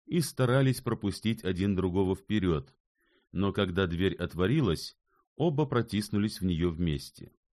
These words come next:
В холле они возобновили свои извинения. Затем Суизин поправил галстук, съехавший несколько набок во время суетни в дверях, и медленно поднялся по лестнице.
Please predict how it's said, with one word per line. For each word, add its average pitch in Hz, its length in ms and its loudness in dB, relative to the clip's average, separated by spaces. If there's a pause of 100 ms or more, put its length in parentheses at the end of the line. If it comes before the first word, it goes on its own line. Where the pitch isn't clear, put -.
(380)
В - 80 -20
холле 92 420 2
они 87 360 0
возобновили 87 760 0
свои 82 420 -2
извинения. 78 800 -4 (540)
Затем 107 540 2
Суизин 101 720 2
поправил 95 600 0
галстук, 87 680 0
съехавший 87 640 -2
несколько 85 500 -4
набок 87 460 0 (280)
во 85 140 -2
время 87 300 2
суетни 87 480 0
в 80 80 -2
дверях, 87 560 -2 (340)
и 170 140 0
медленно 123 560 4
поднялся 82 640 -2
по - 120 -4
лестнице. 69 840 -6